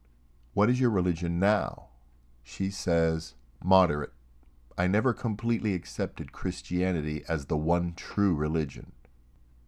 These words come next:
Ever since I can remember, I felt that the reason there are so many religions in the world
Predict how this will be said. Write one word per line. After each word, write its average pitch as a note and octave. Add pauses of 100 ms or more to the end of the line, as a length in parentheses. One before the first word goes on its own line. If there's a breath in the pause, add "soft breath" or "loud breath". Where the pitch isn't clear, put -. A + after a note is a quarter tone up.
(220)
Ever F2
since G#2+
I G#2+
can A2
remember, D#2+ (360)
I G2
felt E2+ (220)
that D2+
the D2
reason F#2
there D#2+
are D2
so -
many A#2
religions F#2
in F2
the A2+
world D#2+